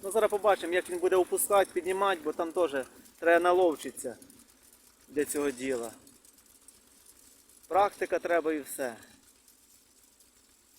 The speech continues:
Ну, він так колись під'їжджав на моєму тракторі, так, ну, такої роботи не, ніколи не робив. Там під'їхати, щось підвезти, одвезти, то це, звісно,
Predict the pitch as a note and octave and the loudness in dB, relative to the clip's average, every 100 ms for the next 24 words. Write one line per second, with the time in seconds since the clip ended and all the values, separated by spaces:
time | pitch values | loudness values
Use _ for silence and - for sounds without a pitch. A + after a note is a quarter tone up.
0 | _ _ _ G#3 A#3 G#3+ G#3 - G3+ F#3 | _ _ _ -8 -6 2 2 2 0 0
1 | G#3 F3+ F#3 G#3+ G#3 F#3 E3+ E3 D#3 D#3 | -2 -2 2 6 6 4 -2 -4 -2 0
2 | D3 - C#3+ C#3 C3 A#2+ D3+ D3 B2+ D3 | 0 0 -6 -4 -6 -6 -6 -6 -8 -8
3 | F3+ E3+ E3 D#3+ D3+ D#3 D#3 E3 D#3+ D3+ | -2 2 2 0 0 0 2 0 0 -2
4 | D3+ C#3+ C#3 C#3+ D#3+ D#3 D3 D3 C#3+ C#3+ | -4 -6 -6 -6 -2 -2 -2 -4 -2 -2
5 | A#2+ B2 A2+ C#3+ C3+ G#3 G3+ D3 B2+ - | -4 -8 -14 -12 -12 -10 -10 -8 -10 -10
6 | - - _ - C#3+ - C3+ E3 D#3+ - | -20 -20 _ -12 -12 -10 -4 -2 -2 -4
7 | C#3 C3+ D3+ - C3 - C3 A#2+ - _ | -6 -2 -2 -2 -8 -4 -4 -4 -10 _
8 | _ _ - C3+ C#3 C#3+ B2+ B2+ | _ _ -18 -12 -10 -10 -12 -16